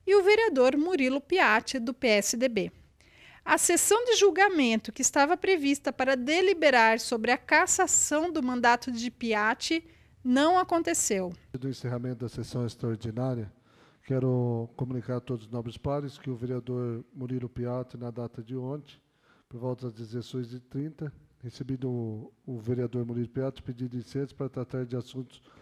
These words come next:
Speaker 2: eh, pessoais. Seria, eh, os assuntos,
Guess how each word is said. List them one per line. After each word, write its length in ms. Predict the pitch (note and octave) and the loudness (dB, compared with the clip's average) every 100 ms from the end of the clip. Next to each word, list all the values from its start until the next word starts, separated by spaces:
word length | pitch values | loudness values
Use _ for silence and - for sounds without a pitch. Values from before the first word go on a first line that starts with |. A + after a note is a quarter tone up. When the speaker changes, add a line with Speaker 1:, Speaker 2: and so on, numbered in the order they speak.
| - - _ _ | -20 -20 _ _
Speaker 2:
eh, 400 | B2+ C3 B2 B2 A#2+ | -6 -4 -4 -4 -6
pessoais. 720 | C3 - D3+ C3+ A2+ - - _ | -10 -8 -6 -4 -6 -10 -20 _
Seria, 600 | - - A#2+ B2 A#2 A2 - _ _ _ _ _ _ _ _ _ - | -14 -8 -4 -4 -4 -8 -12 _ _ _ _ _ _ _ _ _ -16
eh, 560 | B2+ A#2+ A#2+ A#2 A#2 A#2 A#2+ | -10 -6 -6 -8 -8 -12 -14
os 160 | A2 | -10
assuntos, 640 | B2 - C3+ C#3+ B2+ - | -8 -6 -10 -10 -14 -16